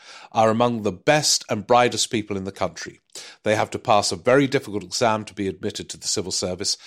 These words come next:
They work hard in public service with very little chance of recognition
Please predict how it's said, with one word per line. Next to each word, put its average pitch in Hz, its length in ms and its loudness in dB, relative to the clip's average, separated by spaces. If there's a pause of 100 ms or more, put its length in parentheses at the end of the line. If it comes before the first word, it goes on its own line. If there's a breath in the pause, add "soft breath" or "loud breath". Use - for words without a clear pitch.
(320 loud breath)
They 104 200 2
work 135 380 4
hard 113 300 4
in 90 120 -6
public - 340 -4
service 98 480 -4
with 85 220 -14
very 135 240 4
little 131 260 -6
chance 98 420 -4
of 85 160 -14
recognition 104 680 -6